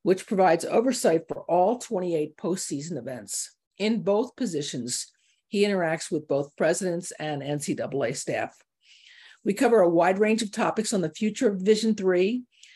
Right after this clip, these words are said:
and discuss the Empire Eight's substantive proposal on mental health safety nets for athletes on campus.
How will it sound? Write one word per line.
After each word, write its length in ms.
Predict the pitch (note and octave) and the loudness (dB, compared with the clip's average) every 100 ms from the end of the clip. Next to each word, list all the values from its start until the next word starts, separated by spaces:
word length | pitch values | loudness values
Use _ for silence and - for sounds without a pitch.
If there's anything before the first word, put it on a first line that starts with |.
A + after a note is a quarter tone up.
| _ | _
and 120 | - F#3 | -6 -2
discuss 440 | G3 - - A3 | -2 2 0 2
the 160 | A3 E3+ | 0 0
Empire 340 | G3 A3 D#3+ | 0 0 0
Eight's 240 | E3 F3 - | 0 -2 -2
substantive 720 | - F3+ F3+ A3+ G#3+ B3 - | 2 2 2 -4 -2 0 -2
proposal 520 | G3 - D#3 D#3+ F3+ | -4 0 2 2 0
on 320 | D#3 D#3 D#3 | -2 -6 -4
mental 340 | E3 G#3+ A3 G3+ | -4 -4 -4 -6
health 340 | G3 D3+ E3 - | -2 -2 -2 -6
safety 460 | - - F#3 A3 | -2 0 0 0
nets 520 | D3 A#2+ - - - - _ - | -4 -6 -6 -6 -6 -10 _ -4
for 100 | D#3+ | 0
athletes 380 | E3+ E3 D#3+ | 0 0 -2
on 160 | D#3 C#3+ | -2 -4
campus. 640 | F3 C3 - - - - | -4 -6 -6 -8 -8 -8